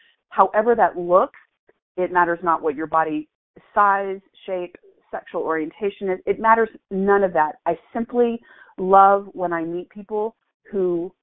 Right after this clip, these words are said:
know themselves, show up as themselves, and allow that to shine through in the world, because that is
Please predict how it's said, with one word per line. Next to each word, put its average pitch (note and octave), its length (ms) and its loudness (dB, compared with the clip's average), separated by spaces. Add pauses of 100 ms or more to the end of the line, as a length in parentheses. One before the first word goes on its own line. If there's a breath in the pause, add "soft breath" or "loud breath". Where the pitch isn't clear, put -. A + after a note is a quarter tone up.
know F3 340 0
themselves, A#3 600 -2 (300)
show F3 160 0
up F3 160 0
as G3+ 160 -10
themselves, F3+ 560 -4 (480 soft breath)
and F3+ 400 2
allow F3 360 4
that E3+ 240 0
to E3 80 -20 (100)
shine E3 240 -2
through E3 140 -12
in D#3 80 -6
the D#3 60 -6
world, D#3 220 -8
because D#3+ 300 -12
that F3+ 340 6
is D#3+ 260 2